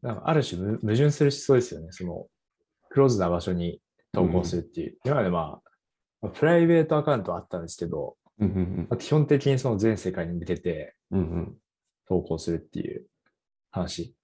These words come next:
Speaker 1: だったと思うんですけど。
Speaker 2: はいはいはい。
Speaker 1: はい。あれ？うん、そうですよね。
Speaker 2: そうっすね。うん。プライベート。どうなってくんだろうな、これは。
Speaker 1: うん、ちょっとあんまわかんないですね。
Speaker 2: うん。なんかまあ、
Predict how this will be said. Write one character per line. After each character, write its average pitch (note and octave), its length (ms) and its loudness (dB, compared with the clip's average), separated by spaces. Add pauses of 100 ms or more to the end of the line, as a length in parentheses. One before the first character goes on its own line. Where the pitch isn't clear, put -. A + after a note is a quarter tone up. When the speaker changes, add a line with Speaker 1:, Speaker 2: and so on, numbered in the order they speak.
(100)
Speaker 1:
だ F2+ 80 -4
っ F2 40 -6
た - 80 -14
と F2 60 -4
思 D#2+ 100 -4
う - 20 -8
ん - 20 -8
で D#2 60 -16
す - 40 -16
け D#2+ 80 -10
ど。 D2 220 -10
Speaker 2:
は - 140 -6
い - 20 -2
は - 60 -8
い - 40 -8
は F2+ 60 -4
い。 - 320 -12 (580)
Speaker 1:
は E2+ 160 -8
い。 C#2+ 140 -16 (600)
あ - 40 -10
れ？ C3+ 140 -8 (240)
う F#2 80 -2
ん、 F2 100 -2
そ A#2 140 2
う G#2 40 6
で F2 40 2
す - 120 -8
よ D2+ 60 -8
ね。 C#2+ 180 -12
Speaker 2:
そ - 160 -2
う - 20 2
っ F#2+ 40 -2
す - 200 -10
ね。 E2+ 280 -2
う F2+ 60 0
ん。 E2+ 280 -2 (100)
プ - 120 -6
ラ F2 100 -2
イ F2 40 -2
ベ E2+ 140 0
ー - 80 -6
ト。 - 280 -10 (680)
ど A2 140 -2
う D3 40 0
な A#2+ 80 0
っ - 80 -8
て - 100 -12
く F#2+ 120 -4
ん F2+ 60 0
だ - 80 -2
ろ - 120 -6
う - 20 -8
な、 F#2 80 -8
こ - 160 -16
れ F2+ 60 -8
は。 - 280 -10 (680)
Speaker 1:
う G2+ 140 0
ん、 F2+ 60 -2
ち - 100 0
ょ D3+ 40 4
っ - 60 0
と G2+ 100 2
あ F#2 40 4
ん F#2 100 4
ま F2+ 120 2
わ F2+ 100 0
か A2 100 0
ん G#2 80 -2
な D#2 60 -6
い - 20 -12
で D#2+ 60 -14
す - 140 -14
ね。 D2+ 200 -10 (580)
Speaker 2:
う G2+ 80 0
ん。 F#2 340 -2 (100)
な A#2 100 0
ん G#2 60 -4
か G2 60 -2
ま F#2+ 440 0
あ、 - 40 -20